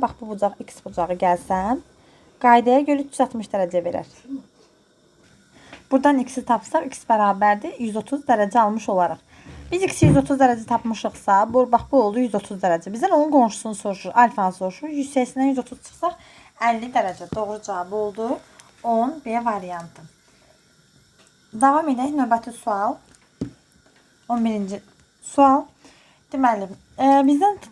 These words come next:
tələb olunur yenə alfanı tapmaq. Bax, bu bucağı tapsam, yüz iyirmi üzərinə yüz gələrəm.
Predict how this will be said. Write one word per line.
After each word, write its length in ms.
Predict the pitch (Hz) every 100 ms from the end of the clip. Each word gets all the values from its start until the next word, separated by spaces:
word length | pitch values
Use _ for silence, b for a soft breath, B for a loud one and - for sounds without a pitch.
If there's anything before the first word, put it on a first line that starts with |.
| 262
tələb 260 | 330 339
olunur 220 | 311 311 302
yenə 220 | 294 -
alfanı 420 | 262 254 233 262
tapmaq. 460 | 262 - 185 170 - _ b b b b
Bax, 100 | 285 277
bu 100 | 370
bucağı 360 | 349 285 262 269
tapsam, 480 | 247 - - 233 269
yüz 160 | 277
iyirmi 300 | 269 285 339
üzərinə 260 | 311 254 262 240
yüz 160 | 220 196
gələrəm. 420 | 196 175 160